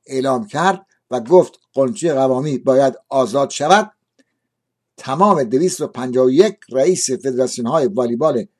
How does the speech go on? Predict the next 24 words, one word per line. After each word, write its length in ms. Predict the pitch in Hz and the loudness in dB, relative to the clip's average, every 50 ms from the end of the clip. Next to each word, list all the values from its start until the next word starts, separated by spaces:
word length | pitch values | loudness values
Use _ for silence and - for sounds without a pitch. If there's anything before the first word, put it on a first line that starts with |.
| _ _ _ _ - 98 | _ _ _ _ -20 -12
جهان 560 | 90 - 131 117 127 170 202 220 214 202 - _ _ _ _ _ - | -6 -2 0 2 4 4 4 4 2 -2 -8 _ _ _ _ _ 2
غیر 280 | 233 262 269 247 226 | 4 6 6 6 6
از 160 | 208 196 - | 4 4 4
جمهوری 320 | - 190 185 175 175 175 175 | 2 2 2 4 4 2 2
اسلامی 460 | 160 - - 160 151 156 151 143 135 _ _ _ _ _ _ _ _ | 2 0 -2 -2 -4 -4 -6 -10 -12 _ _ _ _ _ _ _ _
به 300 | - 101 98 95 101 127 | -18 -18 -14 -6 -4 -4
پا 200 | 120 - 135 170 | -2 2 2 2
خواستند 680 | 175 175 202 208 202 - - 220 220 226 226 202 - _ _ _ _ - 110 110 | 2 4 2 2 2 2 0 0 0 0 0 -2 -6 _ _ _ _ -12 -2 2
و 100 | 170 196 | 2 4
با 200 | 202 220 214 196 | 4 2 0 0
کف 320 | - - - 175 151 - | -4 -4 -4 -4 -4 -2
زدنهای 600 | - 170 156 151 156 147 139 165 196 196 196 180 | -4 -4 -2 -2 -2 -4 -2 0 2 4 4 4
ممتد 640 | 160 151 143 143 139 131 113 - 127 123 117 101 113 | 2 0 -6 -6 -6 -8 -8 -8 -8 -8 -6 -6 -8
خود 360 | 107 - 151 196 208 202 - _ _ _ _ _ | -4 0 0 0 0 0 -4 _ _ _ _ _
سخنان 720 | - - - 156 143 - 139 143 147 175 190 180 180 180 - _ - | -16 -12 -10 -10 -10 -8 -6 -2 0 2 2 2 0 -2 -4 _ -4
آرگراسیا، 920 | - 170 196 220 190 165 165 156 143 127 - - 123 131 139 160 170 - - _ _ _ - | 0 0 0 0 0 -2 0 0 0 0 -2 -2 0 2 2 2 0 -2 -4 _ _ _ -6
رئیس 380 | 113 127 131 170 202 196 - 175 | -2 0 0 0 0 0 -2 -4
فدراسیون 760 | 151 - - - - 120 127 123 123 - 165 165 151 135 120 | -6 -6 -6 -6 -2 -2 -2 -2 -2 -4 -8 -6 -6 -6 -4
جهانی 500 | 101 131 120 120 123 135 139 123 104 - _ _ _ - | -2 -2 -2 -2 -2 -4 -4 -4 -4 -6 _ _ _ -12
والیبال، 520 | 98 110 127 127 123 117 127 170 202 202 | -6 -4 -2 0 0 2 2 2 2 4
را 340 | 190 165 165 165 165 160 - _ _ _ _ _ - | 6 6 6 6 4 2 -4 _ _ _ _ _ -10
مورد 320 | 123 127 123 127 135 139 | -6 -4 -2 -2 -2 -2
تایید 440 | 123 - 127 113 113 120 160 185 - | -4 -4 -6 -4 -4 -2 -4 -4 0
و 220 | 185 175 170 165 | 0 0 0 0